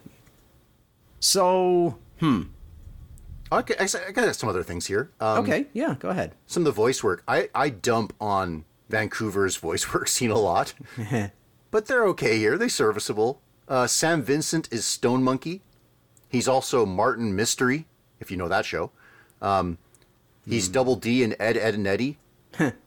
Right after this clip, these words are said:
Speaker 2: And he's Bugs, Daffy, and Tweety in Baby Looney Tunes.
Speaker 1: Oh, boy.
Speaker 2: Yeah. Andrew Francis is Prince Nada. And Shining Armor in My Little Pony.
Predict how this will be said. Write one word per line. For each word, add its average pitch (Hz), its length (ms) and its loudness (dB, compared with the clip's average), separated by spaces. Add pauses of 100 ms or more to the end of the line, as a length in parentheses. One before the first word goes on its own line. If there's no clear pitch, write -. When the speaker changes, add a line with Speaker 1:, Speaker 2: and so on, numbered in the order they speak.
Speaker 2:
And 107 240 0
he's 104 240 -4
Bugs, 135 400 0
Daffy, 127 420 0
and 196 300 0
Tweety 170 480 0
in 107 80 0
Baby 123 340 2
Looney 104 320 0
Tunes. 73 460 -8 (400)
Speaker 1:
Oh, 113 100 -4
boy. 92 380 -4 (640)
Speaker 2:
Yeah. 131 360 0 (540)
Andrew 135 320 0
Francis 127 600 -2
is - 140 -8
Prince - 340 -4
Nada. 101 400 0 (580)
And 120 260 0
Shining 156 540 0
Armor 139 360 2
in 85 120 -2
My 98 180 2
Little 120 200 2
Pony. 85 380 -4